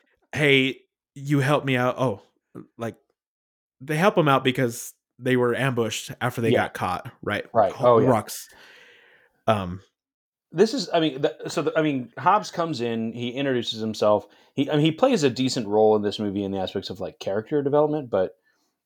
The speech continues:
Speaker 2: for the most part, he's kind of a pretty heavy side character.
Speaker 1: Yeah,
Speaker 2: I don't
Speaker 1: in
Speaker 2: know.
Speaker 1: this, in this one.
Speaker 2: Yeah.
Speaker 1: So they end, and he says, "You got twenty-four hours.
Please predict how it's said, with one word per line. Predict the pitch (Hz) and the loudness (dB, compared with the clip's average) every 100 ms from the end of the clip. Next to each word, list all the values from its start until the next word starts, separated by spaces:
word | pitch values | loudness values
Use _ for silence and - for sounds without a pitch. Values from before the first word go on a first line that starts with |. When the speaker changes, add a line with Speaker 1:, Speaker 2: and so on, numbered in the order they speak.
| _ - | _ -8
Speaker 2:
for | 143 | -2
the | |
most | 120 104 | 2 2
part, | - 101 | 2 2
he's | 98 | 0
kind | - 113 | -4 -2
of | 95 | -2
a | 90 - _ _ _ - | -4 -8 _ _ _ -12
pretty | 101 95 | -10 -6
heavy | 101 92 | -6 -6
side | - 90 85 | -8 -8 -8
character. | 92 85 82 87 87 _ _ _ _ _ _ _ _ _ _ - | -10 -12 -12 -14 -14 _ _ _ _ _ _ _ _ _ _ 0
Speaker 1:
Yeah, | 127 85 - 101 | 0 0 -6 -6
Speaker 2:
I | |
don't | 98 | -4
Speaker 1:
in | |
Speaker 2:
know. | 120 | -4
Speaker 1:
this, | 113 | -8
in | - 131 | -10 -10
this | 110 - | -10 -14
one. | 92 _ _ _ | -20 _ _ _
Speaker 2:
Yeah. | 95 82 | -8 -8
Speaker 1:
So | 85 165 | 0 6
they | 165 170 | 6 4
end, | 180 190 202 185 - _ _ _ _ _ 135 | 2 2 0 -4 -10 _ _ _ _ _ -4
and | 135 143 | -2 -2
he | 139 | 0
says, | 151 135 120 - | 2 2 0 -8
"You | 147 143 | -2 2
got | 123 | 2
twenty-four | - 160 165 180 156 | 0 0 2 4 6
hours. | 135 131 123 123 - | 6 6 4 2 -4